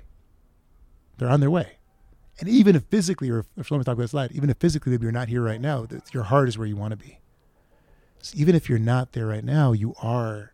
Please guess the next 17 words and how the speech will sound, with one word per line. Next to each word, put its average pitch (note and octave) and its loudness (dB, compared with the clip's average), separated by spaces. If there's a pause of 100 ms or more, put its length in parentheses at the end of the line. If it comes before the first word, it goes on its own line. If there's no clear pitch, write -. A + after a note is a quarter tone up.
(180)
where A#2 -6
your A2 -10
heart A#2 -12
is. - -20
You - -18
are B2 -10
where A2 -10
your G#2+ -10
mind A#2 -10
is. - -18 (580)
And, G2 -10 (100)
and, G2 -8 (240)
and A2 -4
have D3 -2
the E3+ 0
best E3 -2
time. D3+ -4